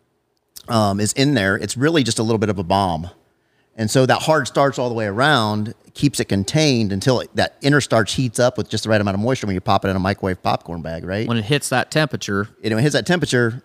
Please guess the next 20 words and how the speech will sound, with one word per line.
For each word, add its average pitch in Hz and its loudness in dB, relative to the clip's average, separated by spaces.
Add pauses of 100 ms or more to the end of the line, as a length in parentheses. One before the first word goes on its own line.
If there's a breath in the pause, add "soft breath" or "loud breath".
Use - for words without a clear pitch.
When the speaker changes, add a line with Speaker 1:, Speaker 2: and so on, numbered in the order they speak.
(120)
Speaker 1:
it 104 -10
pops - -2
Speaker 2:
Yep. - -10
Speaker 1:
and 110 -6
it 107 -4
actually 107 -4
explodes 113 0
and 104 2
it, 98 -2 (280)
you 139 -4
know, 101 0
bursts 123 2
out 135 2
and 107 0
makes - 0 (140)
different 104 -4
type 92 2
of - -14
corn 92 -6
kernel, - -10